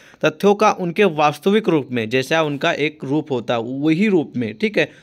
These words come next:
संकलन और विश्लेषण ही वस्तुनिष्ठता है। अगर इसको दूसरे शब्दों में, दूसरे शब्दों में समझे बिल्कुल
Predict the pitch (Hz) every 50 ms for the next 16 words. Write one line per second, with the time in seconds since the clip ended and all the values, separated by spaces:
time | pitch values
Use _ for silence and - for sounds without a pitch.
0 | _ _ - - - 160 151 151 139 160 165 170 185 202 220 233 226 - _ _
1 | _ _ - 143 165 196 190 156 147 151 151 - 156 151 151 151 - 196 185 165
2 | 156 170 196 220 214 - _ _ - 123 123 143 170 170 - - 196 202 214 208
3 | - _ - 131 135 135 131 - - - - - 131 117 107 101 98 - - _
4 | _ - - - - _ _ - 156 156 196 202 208 208 - 208 170 156 156 143
5 | - 175 190 190 - 175 170 165 165 175 180 190 190 190 - - _ _ - 131
6 | 147 139 - 180 190 - 190 165 156 147 175 180 175 - 180 160 156 170 175 160
7 | 151 151 175 180 175